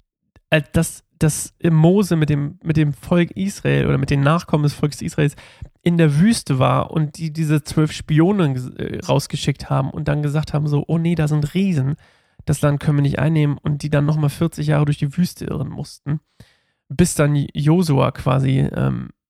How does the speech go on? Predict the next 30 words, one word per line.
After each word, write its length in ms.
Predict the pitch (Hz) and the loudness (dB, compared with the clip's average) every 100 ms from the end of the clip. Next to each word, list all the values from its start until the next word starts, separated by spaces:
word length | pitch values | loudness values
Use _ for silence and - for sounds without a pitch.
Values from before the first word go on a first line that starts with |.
| _ _ - | _ _ -8
mit, 360 | 151 143 _ - | -6 -6 _ -6
mit 180 | 151 | -4
seinen 240 | 143 143 135 | 0 0 2
Leuten 260 | 135 120 | 0 0
da 220 | 143 139 - | 0 -2 -2
den 280 | - 147 | -6 -2
Mut 380 | 147 151 160 - | 2 2 2 -2
hatte 300 | 147 - - - | -6 -4 -4 -4
oder 160 | 143 | -4
den 160 | 139 143 | -4 -6
Glauben, 460 | 147 131 127 131 | -2 2 2 2
besser 220 | 123 127 143 | -2 -2 -2
gesagt, 300 | 135 135 - - _ - - | 0 -2 -6 -20 _ -14 -4
äh, 160 | 143 139 | 0 2
dass 200 | 143 - | 0 -2
das 180 | 147 - | -4 -2
gel-, 180 | 151 - - | -2 -2 0
gelobte 360 | 156 151 - 143 | 4 4 2 0
Land 200 | 139 143 | 2 2
auch 40 | |
tatsächlich 460 | 147 147 160 139 - | 0 2 2 0 -2
für 140 | 165 | 0
sie 120 | 165 | 2
da 220 | 170 143 | 2 0
war. 180 | - - - _ - - | -2 -10 -18 _ -20 -10
Und, 320 | - 165 170 156 | 0 2 2 2
ähm, 340 | 151 151 160 - _ _ _ _ _ _ _ _ _ - | 2 2 0 -6 _ _ _ _ _ _ _ _ _ -10
auf 160 | - 151 | -4 0
jeden 140 | 208 | 0
Fall 240 | 180 156 | 0 0